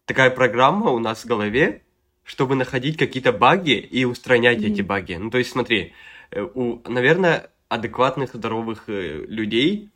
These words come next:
Speaker 1: в идеальном обществе, да, и в идеальном мире где-то, теоретически, типа, если человек такой сидит, такой думает: "Хм, у меня хромает, например, знание английского языка. Я чувствую по этому поводу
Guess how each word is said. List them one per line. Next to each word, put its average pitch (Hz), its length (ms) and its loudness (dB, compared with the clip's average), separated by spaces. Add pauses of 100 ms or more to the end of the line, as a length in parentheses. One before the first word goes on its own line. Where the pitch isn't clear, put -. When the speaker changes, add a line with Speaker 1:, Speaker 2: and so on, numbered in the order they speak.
Speaker 1:
в 107 160 -6
идеальном 117 600 0
обществе, 147 520 -4
да, 117 120 0
и 135 40 0
в 123 60 -6
идеальном 107 360 -2
мире 123 300 -2
где-то, 101 420 -6 (140)
теоретически, 110 800 -4
типа, 113 240 -6
если 117 280 -2
человек 110 600 -6 (220)
такой 107 440 -4
сидит, 151 340 -2
такой 117 240 -2
думает: 120 480 -2 (440)
"Хм, 160 440 4
у 113 100 -12
меня 127 340 0
хромает, 156 580 2
например, 123 340 -2
знание 135 320 0
английского 117 440 -4
языка. 104 500 -6 (120)
Я 139 200 -2
чувствую 160 380 -2
по 139 80 2
этому 135 340 2
поводу 117 580 -2